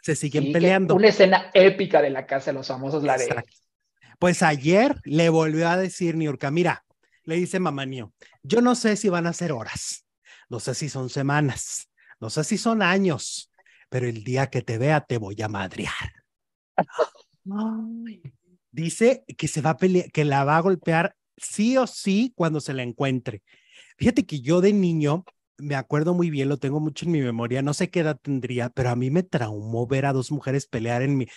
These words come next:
Speaker 1: en mi barrio, en mi colonia. Este, que, y luego me acuerdo porque una tía hizo que ellas se pelearan, les inventó un chisme y amarró navajas mi tía.
Speaker 2: Liosa.
Speaker 1: Bien víbora, bien víbora. Y entonces hizo que se pelearan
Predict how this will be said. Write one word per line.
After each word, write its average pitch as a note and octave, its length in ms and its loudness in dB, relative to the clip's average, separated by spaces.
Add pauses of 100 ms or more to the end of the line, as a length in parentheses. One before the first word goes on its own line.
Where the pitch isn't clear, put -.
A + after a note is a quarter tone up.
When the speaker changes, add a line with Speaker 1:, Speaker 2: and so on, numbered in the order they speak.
(160)
Speaker 1:
en C3 160 -6
mi C3+ 100 -4
barrio, C3+ 360 2
en D#3 80 2
mi C3 100 -2
colonia. B2+ 600 -2 (760)
Este, C#3 680 -4 (120)
que, C#3 400 0
y F3+ 160 -2
luego F3+ 200 4
me B3 100 4
acuerdo F3+ 340 2
porque E3 260 -4
una D3+ 240 -2
tía D#3 580 -4
hizo E3+ 360 -2
que D#3+ 80 -4
ellas C#3+ 220 -2
se D#3 100 -6
pelearan, D3 520 0 (120)
les C#3 240 -2
inventó D3 440 0
un D#3+ 140 -2
chisme E3+ 340 0
y E3+ 80 6
amarró B2+ 400 -2
navajas C#3+ 500 -2
mi D3 100 -4
tía. F3 240 -6 (260)
Speaker 2:
Liosa. C3+ 800 0
Speaker 1:
Bien C#3 240 -8
víbora, C#3+ 480 2
bien B2+ 300 -4
víbora. C#3 340 -4 (560)
Y F3+ 100 4
entonces F3 640 0
hizo E3+ 280 -2
que A#3 100 0
se A#3 140 -2
pelearan F#3+ 580 0